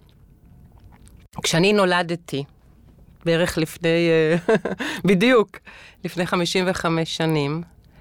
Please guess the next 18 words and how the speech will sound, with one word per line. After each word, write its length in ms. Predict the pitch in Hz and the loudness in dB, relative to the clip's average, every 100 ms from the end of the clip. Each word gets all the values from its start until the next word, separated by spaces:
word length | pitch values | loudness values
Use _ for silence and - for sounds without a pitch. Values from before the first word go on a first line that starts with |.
| - - - - | -20 -20 -20 -8
אה, 60 | 160 165 165 165 170 175 185 | -4 -2 -2 -2 -2 -2 -2
אני, 140 | 190 220 214 196 254 - - - - - - - | 0 0 -2 -6 -14 -20 -20 -20 -20 -20 -20 -6
כמו 180 | 220 220 | -4 0
כולם, 380 | 269 302 349 339 | 2 2 0 -2
את 80 | - | -6
יודעת, 360 | 254 285 277 | -2 -2 -4
ככה, 640 | - 214 - 190 185 185 190 190 | -8 -8 -6 -4 -2 -4 -6 -2
באתי 260 | 214 240 | 0 2
לעולם 440 | 214 185 175 160 165 | 2 4 4 2 0
הזה, 440 | 165 180 208 254 208 | -2 0 0 0 -4
והסתכלתי 1080 | 180 170 170 170 165 - 190 - 196 190 208 | -2 0 2 0 -2 -2 -4 0 0 2 2
עליו 220 | 190 180 | 2 0
בעיניים 460 | 180 175 175 175 185 | 0 0 0 0 -2
של, 340 | - 180 165 | -2 -2 0
אה, 240 | 165 160 160 | 0 2 0
ילדה 240 | 160 165 | -2 -4
שצומחת, 760 | - 165 - 135 180 220 170 - | -4 -8 -6 -2 -2 -2 -4 -4
מתפתחת, 960 | 151 - 147 - 185 - 240 285 - | -8 -6 -6 -2 -2 -2 0 -2 -2